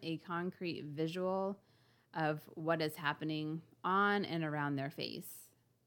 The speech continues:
The only time they get to see what their face and mouth looks like is when they're looking at their reflection. Not only does it let them see what their face and mouth are doing, but it helps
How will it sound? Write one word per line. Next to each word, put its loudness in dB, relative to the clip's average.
The -14
only 2
time 4
they 2
get -2
to 0
see -2
what -2
their 0
face 2
and 0
mouth 0
looks -8
like 0
is 0
when -2
they're 0
looking -6
at -8
their -4
reflection. -6
Not 4
only 2
does 4
it 2
let 2
them 0
see -2
what 0
their 0
face -2
and -4
mouth 0
are 2
doing, 0
but 2
it 2
helps -2